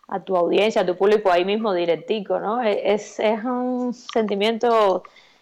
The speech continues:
demasiado mágico, entonces, eh,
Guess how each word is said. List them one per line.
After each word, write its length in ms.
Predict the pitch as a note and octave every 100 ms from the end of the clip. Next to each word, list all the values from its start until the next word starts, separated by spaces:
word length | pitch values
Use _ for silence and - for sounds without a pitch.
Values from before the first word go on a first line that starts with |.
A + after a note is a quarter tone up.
| _ _
demasiado 520 | D#3+ G3 F3+ G#3+ A3+
mágico, 500 | F#3+ G3+ A3+ G3 F#3
entonces, 420 | F3+ G#3 G#3 B3 A#3+ -
eh, 800 | - F#3+ F#3+ F#3 F3+ F#3 F#3 -